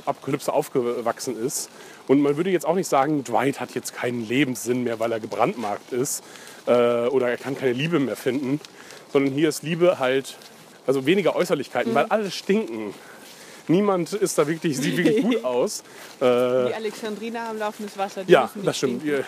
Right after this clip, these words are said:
Speaker 1: Ja, ja. Aber vorher, äh, man würde jetzt auch nicht sagen, „Nee,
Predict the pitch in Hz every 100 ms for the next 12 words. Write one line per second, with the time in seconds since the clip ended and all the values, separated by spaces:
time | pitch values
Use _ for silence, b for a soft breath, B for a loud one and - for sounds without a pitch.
0 | 170 139 B B B B B 139 160 151
1 | 156 - 190 185 175 170 185 139 135 131
2 | - - - - - - - - - -
3 | 135 165 170 135 160 151 147 147 147 156